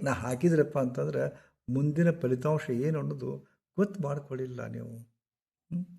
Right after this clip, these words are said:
ಏನು ಗೊತ್ತಾಗಲಿಲ್ಲ. ಈ ನೋಡಿ WhatsApp-ನಾಗ ಏನೋ ಬರ್ತದೆ, ಇನ್ಸ್-, Instagram-ನಾಗ ಏನೋ ಬರ್ತದೆ, ಇಲ್ಲೊಂದು ಲೈಕ್ ಕೊಡ್ರಿ, ಅಲ್ಲೊಂದು ಇದನ್ನು ಮಾಡ್ರಿ.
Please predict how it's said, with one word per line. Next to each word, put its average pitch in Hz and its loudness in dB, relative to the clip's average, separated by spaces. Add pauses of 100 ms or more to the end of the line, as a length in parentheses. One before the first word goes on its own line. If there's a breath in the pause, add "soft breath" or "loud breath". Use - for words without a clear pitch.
(520)
ಏನು 262 8
ಗೊತ್ತಾಗಲಿಲ್ಲ. 170 6 (1040)
ಈ 208 10
ನೋಡಿ 262 12
WhatsApp-ನಾಗ 180 12
ಏನೋ 214 12
ಬರ್ತದೆ, 143 6
ಇನ್ಸ್-, 131 -4
Instagram-ನಾಗ 160 2
ಏನೋ 190 6
ಬರ್ತದೆ, 147 -2 (160)
ಇಲ್ಲೊಂದು 151 8
ಲೈಕ್ 196 10
ಕೊಡ್ರಿ, 196 8
ಅಲ್ಲೊಂದು 139 2
ಇದನ್ನು 196 12
ಮಾಡ್ರಿ. 175 10